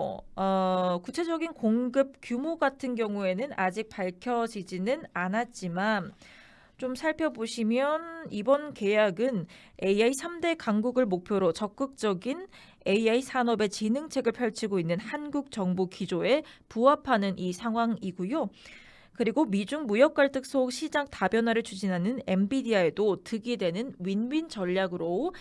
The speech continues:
시장에서는 풀이하고 있습니다. 자, 삼성전자 같은 경우에는 현재 오 세대 에이치비엠 제품인 에이치비엠 쓰리 십이 단이 엔비디아 테스트를 통과해서 납품을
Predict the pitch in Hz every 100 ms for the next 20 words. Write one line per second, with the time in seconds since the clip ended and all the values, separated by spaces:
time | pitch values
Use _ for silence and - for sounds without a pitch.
0 | - - 247 220 233 196 185 180 175 277
1 | 320 - 262 247 190 190 185 185 - 214
2 | 196 180 - - - - _ _ _ _
3 | - - - - - _ - 214 349 370
4 | 403 370 320 269 262 254 233 226 240 247
5 | 233 233 202 180 262 226 175 226 302 285
6 | 277 269 254 226 - - 196 226 294 233
7 | 185 202 330 - - - 196 196 - 254
8 | 254 214 202 - 180 262 185 - - -
9 | - 190 208 254 254 254 254 226 196 226
10 | 311 - 190 190 196 175 165 185 - _
11 | - 196 240 220 220 214 202 - 320 -
12 | 285 262 - 277 262 240 196 175 165 247
13 | 170 175 - 302 302